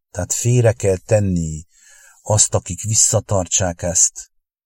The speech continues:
és akkor fog megjelenni a törvénytaposó, akit megemészt az Úr szájának leheletével. Tehát az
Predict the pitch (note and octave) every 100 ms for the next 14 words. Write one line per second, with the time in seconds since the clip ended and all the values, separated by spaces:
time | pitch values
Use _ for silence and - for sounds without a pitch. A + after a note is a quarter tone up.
0 | _ _ _ _ _ F2+ - A#2+ - G2+
1 | - F#2 F#2+ G#2+ G#2 G2+ F#2+ F#2 F2 -
2 | A#2 G#2+ G#2 G2+ G2 G2 G2 F#2 - F#2
3 | F#2 F#2 E2+ A2 A2 F#2+ F2+ - E2 F#2
4 | G2+ F#2+ F2 - - - - - G#2 G2
5 | F2+ F2 G2+ G2 G2 F#2+ F2+ - F#2 E2
6 | D2+ - E2+ - _ _ _ _ - F2
7 | G2 F#2